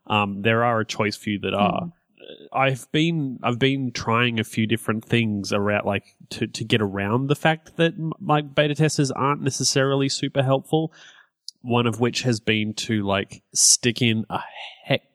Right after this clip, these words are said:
Speaker 1: like, a heck ton of analytics and trying to, like, capture, like, what's going on
Speaker 2: Mm.
Speaker 1: in the lead up to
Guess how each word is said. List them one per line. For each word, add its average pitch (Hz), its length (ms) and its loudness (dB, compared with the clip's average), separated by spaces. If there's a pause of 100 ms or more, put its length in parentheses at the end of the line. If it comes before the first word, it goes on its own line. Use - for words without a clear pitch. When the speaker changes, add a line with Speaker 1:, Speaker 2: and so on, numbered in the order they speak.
Speaker 1:
like, 107 200 -6
a 98 80 -2
heck - 520 -4
ton 104 360 -4
of 104 280 0
analytics 107 680 -2
and 104 180 -6
trying 107 280 -4
to, - 120 -8
like, 98 200 -4
capture, - 580 -2 (140)
like, 98 220 -4
what's - 280 -6
going 101 300 -2
on 95 240 -2
Speaker 2:
Mm. 98 80 -4
Speaker 1:
in 101 80 -8
the 104 60 -8
lead 104 180 -4
up - 120 -6
to 101 120 -10